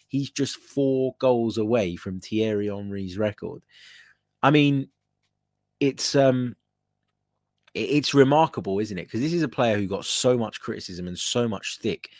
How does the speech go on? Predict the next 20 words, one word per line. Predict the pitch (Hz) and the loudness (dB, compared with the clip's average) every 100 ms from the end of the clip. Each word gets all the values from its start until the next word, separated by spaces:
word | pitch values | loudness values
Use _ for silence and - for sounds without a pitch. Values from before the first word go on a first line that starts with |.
| - - _ - | -20 -20 _ -6
during | 113 107 | -2 -2
his | 98 | -4
time | - 104 98 | -6 -4 -4
at | |
Arsenal. | 104 101 - 92 | -2 -4 -2 2
I | |
always | 117 151 123 | 6 6 4
felt | 117 101 | 0 -2
he | |
was | 101 95 | -2 -6
undervalued, | 90 90 90 90 110 | -6 -4 -4 -2 0
always | 131 107 | 2 0
felt, | - 107 87 _ _ _ _ - | 0 -2 -2 _ _ _ _ -8
um, | 98 95 95 92 - _ _ _ _ _ - - _ | -4 -4 -4 -8 -12 _ _ _ _ _ -20 -20 _
he | 110 107 | -4 -2
was | 101 87 | -2 -4
underappreciated. | 110 104 101 95 - 117 - 92 85 - 85 _ _ _ _ _ _ _ _ _ _ _ _ _ _ _ _ _ _ _ _ _ _ _ _ _ _ _ _ | -4 0 0 0 0 0 0 -6 -6 -10 -14 _ _ _ _ _ _ _ _ _ _ _ _ _ _ _ _ _ _ _ _ _ _ _ _ _ _ _ _
But, | 139 127 - | 0 2 0
you | 147 | 0
know, | 143 127 | 0 0